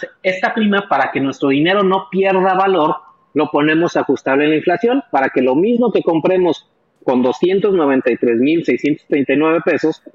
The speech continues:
sea lo mismo que compremos cuando pasen cierto tiempo. Por ejemplo, cuando pasen veinticinco años, ¿no? Que, que de acuerdo a la inflación serían setecientos cincuenta y dos mil pesos, ¿no?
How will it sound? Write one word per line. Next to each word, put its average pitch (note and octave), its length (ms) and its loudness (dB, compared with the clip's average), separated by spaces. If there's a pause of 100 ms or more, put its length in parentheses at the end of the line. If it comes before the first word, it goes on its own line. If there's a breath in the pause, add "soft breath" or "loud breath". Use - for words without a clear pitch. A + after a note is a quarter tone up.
(560)
sea C3+ 200 -4
lo D3 100 -2
mismo D3 320 -2
que C#3 100 -2
compremos C#3 680 -2 (400 soft breath)
cuando A2 800 -4 (240)
pasen D3 440 0
cierto C#3+ 300 -2
tiempo. A#2+ 280 -4
Por G#2 140 -6
ejemplo, B2 300 -2
cuando G#2+ 280 -4
pasen C3+ 480 0
veinticinco D3 500 0
años, A2+ 260 0
¿no? B2+ 140 -4
Que, G#2+ 220 -2 (280 soft breath)
que B2 100 0
de A#2+ 60 0
acuerdo D3 360 0
a D#3 40 2
la D#3+ 80 0
inflación F3 380 0
serían C#3 260 0
setecientos B2+ 500 -2
cincuenta G#2+ 420 -4
y G2+ 40 -4
dos G2 140 -4
mil A2 180 0
pesos, - 300 -12
¿no? A2 260 -8